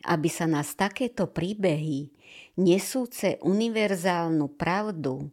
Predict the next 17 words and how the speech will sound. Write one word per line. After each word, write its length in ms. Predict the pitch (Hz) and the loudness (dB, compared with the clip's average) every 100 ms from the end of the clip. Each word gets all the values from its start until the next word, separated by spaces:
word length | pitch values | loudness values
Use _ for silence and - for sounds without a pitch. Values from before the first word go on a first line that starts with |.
| _ _ _ _ - | _ _ _ _ -6
hlboko 640 | 147 175 185 220 - 214 | 2 4 4 2 0 -6
dotkli, 880 | 165 143 160 - - 170 165 165 160 _ _ _ _ _ _ - | -2 -2 -2 -6 -8 -2 0 -2 -4 _ _ _ _ _ _ 0
potom 480 | 175 196 254 247 240 | 2 2 2 2 2
sa 240 | - 180 | 0 2
vnútorne 800 | 151 147 151 156 - 175 175 180 | 4 2 0 -4 -6 -4 -2 -2
zmeníme. 960 | 165 175 185 180 175 139 131 120 113 127 _ _ _ _ _ _ _ _ _ _ _ _ _ _ _ _ - | -2 -4 -4 -2 0 0 0 -4 -8 -14 _ _ _ _ _ _ _ _ _ _ _ _ _ _ _ _ 4
Práve 400 | 185 175 160 156 | 6 6 4 2
vtedy 400 | - 190 214 269 | 2 4 4 2
sa 240 | - 220 | 0 0
obrazy 960 | - 190 190 185 196 175 170 185 175 - | 4 4 6 6 6 4 -2 0 -2 -6
z 80 | - | -8
prapôvodnej 1040 | - 170 180 - 208 226 226 226 196 170 156 160 | 0 4 4 2 0 2 2 0 2 4 4 6
múdrosti 1120 | 165 180 185 185 185 - - 147 147 151 - _ _ _ _ 170 | 4 4 4 4 2 -8 -8 -4 -4 -6 -12 _ _ _ _ 0
vríjú 640 | 160 190 240 247 240 208 | 2 4 4 2 0 2
do 160 | 180 175 | 4 6
nášho 560 | 170 175 170 185 185 | 4 2 0 0 0
podvedomia. 1120 | 190 180 165 147 143 131 131 123 123 135 131 | -2 -4 -2 -2 0 0 -2 -4 -6 -10 -14